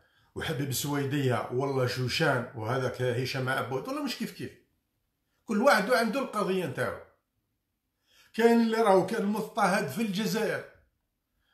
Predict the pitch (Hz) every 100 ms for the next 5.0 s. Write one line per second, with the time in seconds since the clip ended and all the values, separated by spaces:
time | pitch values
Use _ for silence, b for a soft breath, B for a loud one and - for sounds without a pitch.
0 | - 147 - 190 170 208 160 202 202 190
1 | 190 175 185 185 139 - 170 151 - 214
2 | 185 226 208 175 175 160 170 170 165 175
3 | 170 165 160 170 170 160 165 165 165 160
4 | 170 165 - 156 165 226 220 233 240 226